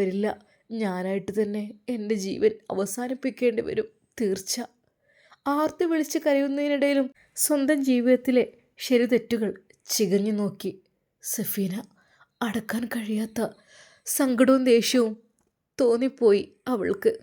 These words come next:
ഒന്നുകിൽ അവൻ എന്നെ കൊല്ലും, അല്ലെങ്കിൽ ഞാൻ അവനെ കൊല്ലും. അതുമല്ലെങ്കിൽ അവൻ പറയുന്നതനുസരിച്ച് അവൻ്റെ ഒപ്പം ഒരു അടിമയെപ്പോലെ ജീവിക്കണം. രണ്ടിലേത്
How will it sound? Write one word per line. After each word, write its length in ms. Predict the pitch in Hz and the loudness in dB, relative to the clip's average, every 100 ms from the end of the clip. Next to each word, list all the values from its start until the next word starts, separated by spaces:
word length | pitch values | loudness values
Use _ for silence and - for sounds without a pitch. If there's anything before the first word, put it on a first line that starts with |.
| _ _ _ _ | _ _ _ _
ഒന്നുകിൽ 440 | 226 208 202 202 190 - - _ - | 2 2 -2 -2 -4 -6 -14 _ -6
അവൻ 180 | 269 302 294 | -4 -4 -2
എന്നെ 200 | 233 254 247 | 2 2 4
കൊല്ലും, 300 | 208 196 - - _ _ | 4 2 -4 -10 _ _
അല്ലെങ്കിൽ 460 | 269 254 262 262 247 214 | -2 0 -2 -2 -4 -4
ഞാൻ 140 | 220 247 | -6 -6
അവനെ 220 | - 185 214 | -4 -4 0
കൊല്ലും. 280 | 208 185 175 - _ _ _ - | 0 0 -2 -6 _ _ _ -10
അതുമല്ലെങ്കിൽ 720 | 233 180 214 214 214 226 214 - - _ _ - | -6 -4 -4 -4 -4 -4 -4 -6 -14 _ _ -10
അവൻ 160 | 269 311 311 | -6 -4 -4
പറയുന്നതനുസരിച്ച് 1000 | 285 247 254 269 277 254 - 247 - 262 - - _ - 294 | -6 -4 -4 -4 -6 -4 -4 -4 -4 -4 -6 -8 _ -4 -2
അവൻ്റെ 300 | 311 339 349 | -2 -2 -2
ഒപ്പം 240 | 330 - 269 - | -2 -2 -2 0
ഒരു 100 | 277 233 | 0 0
അടിമയെപ്പോലെ 600 | 208 226 254 254 262 262 226 | -2 -2 -2 0 2 2 0
ജീവിക്കണം. 520 | 226 185 180 214 196 - _ _ _ _ _ _ _ _ _ - | -4 -6 -4 -4 -4 -8 _ _ _ _ _ _ _ _ _ -8
രണ്ടിലേത് 600 | 226 214 226 226 208 | -6 -2 0 2 2